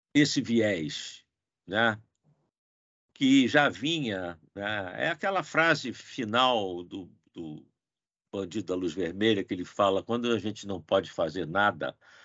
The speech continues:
a gente esculhamba, esculhamba e se arrebenta." É a frase que o Paulo Vilaça fala, né? E era meio dentro desse espírito, quer dizer, já que a gente tá numa ditadura, que tá tudo fechado e tal,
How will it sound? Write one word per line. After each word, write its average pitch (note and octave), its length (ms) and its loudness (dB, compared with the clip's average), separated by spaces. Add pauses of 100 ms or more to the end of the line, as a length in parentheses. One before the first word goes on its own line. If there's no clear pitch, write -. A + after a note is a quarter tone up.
(240)
a G2 120 -2
gente A2 360 -2
esculhamba, F#2+ 880 0 (240)
esculhamba A#2+ 920 2
e G#2+ 120 -6
se - 180 -2
arrebenta." E2+ 800 -2
É F2+ 140 -8
a F2 60 -6
frase F#2+ 560 0 (600)
que - 80 -4
o F#2 60 -4
Paulo G2 340 0
Vilaça F#2 460 0
fala, D2+ 520 -2 (380)
né? F2 220 -4 (760)
E C3+ 120 2
era D#3 180 4
meio D#3+ 340 4
dentro D3 520 -2
desse D3+ 260 -2
espírito, B2 640 2
quer G2+ 120 -2
dizer, A2 180 0
já C3+ 180 -2
que D3 100 -6
a C3+ 60 -2
gente B2+ 300 -10
tá A#2 180 4
numa G2+ 340 -6
ditadura, F2+ 640 -4
que D#2 80 -14
tá F2+ 140 -6
tudo F2 200 -10
fechado F2 640 -2
e D#2+ 60 -8
tal, A#2 340 -2